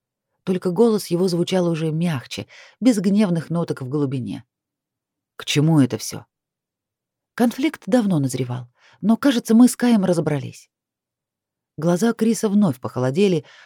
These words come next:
а его хватка стала жёсткой. "Слушай, седина без сомнения сексуальна, но в определённом возрасте". Рассмеявшись, я провела кончиками пальцев по волосам возле его висков. "Если будешь меня ревновать к каждому парню,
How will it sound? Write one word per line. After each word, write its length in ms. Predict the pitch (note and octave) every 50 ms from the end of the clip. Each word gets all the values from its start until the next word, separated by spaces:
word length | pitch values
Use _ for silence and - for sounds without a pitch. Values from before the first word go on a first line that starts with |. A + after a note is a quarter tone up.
| - -
а 80 | -
его 200 | D#3+ E3+ E3+ F#3
хватка 420 | F3+ - F3+ G#3+ A3+ - - G3 F#3
стала 300 | - - F3 F#3 G#3+ G#3
жёсткой. 540 | D#3 C#3+ A#2 - - - - - - - _ _ _ _ _ _ _ _ _ _ _ _ _ _ _ _ _ _ -
"Слушай, 580 | - - B3+ B3+ A#3 G3 - - D#3 - _ _ _ _ _ _ _ _
седина 460 | - - - B3 G#3+ B3 C4+ F4+ G4 E4+
без 220 | B3+ B3 C4+ -
сомнения 560 | - - B3+ A#3 A#3+ C4 E4 F4 D#4+ D4 C4+
сексуальна, 720 | A#3+ - A3 - - - G#3+ G3 E3+ D3+ C3+ B2+ C#3 C3+ _ _ _ _ _ -
но 180 | A3 B3+ D4+
в 60 | F4+ F#4+
определённом 640 | F4+ - C#4 C4 A3+ A#3+ G#3+ A3+ C#4+ E4 D#4 A#3
возрасте". 580 | D#3+ D#3 E3+ E3+ D#3+ F3 F3+ - - - D#3+ D#3 _ _ _ _ _ _ _ _ _ _ _ _ _ _ _ -
Рассмеявшись, 800 | - E3 D#3+ - - E3 D#3 D#3 G3 G#3 F3+ - - D3+ - -
я 80 | E3+ E3+
провела 380 | - E3 D3+ D#3+ D#3+ E3 E3
кончиками 500 | - - D#3 D3+ C#3+ D3+ - C#3+ C#3+ C#3+
пальцев 380 | C#3 E3 F#3 F#3+ F#3 - C#3+ _
по 100 | - C#3+
волосам 460 | C#3 C#3+ C#3 C#3 - F3+ F#3 E3+ C#3+
возле 320 | C#3 D3 C3 C#3 C#3 C#3+
его 180 | C#3 B2 C3 C3
висков. 460 | C3 C#3 - - - - - - _ _ _ _ _ _ _ _ _ _ _ _ _ _ _ _ _ _ _ _ _ -
"Если 340 | F3+ F#3+ A3+ A3 - F#3+
будешь 340 | F#3+ E3+ G#3 F#3+ F3 E3+ -
меня 220 | F#3 F#3 F3+ F3+ F3
ревновать 440 | F3 E3 F3 F#3 F3 F#3 F3 - -
к 40 | -
каждому 440 | - F#3 E3 D3+ C#3+ D#3 D#3+ D#3+
парню, 420 | - - B3+ C#4+ D4 B3+ F3 D3+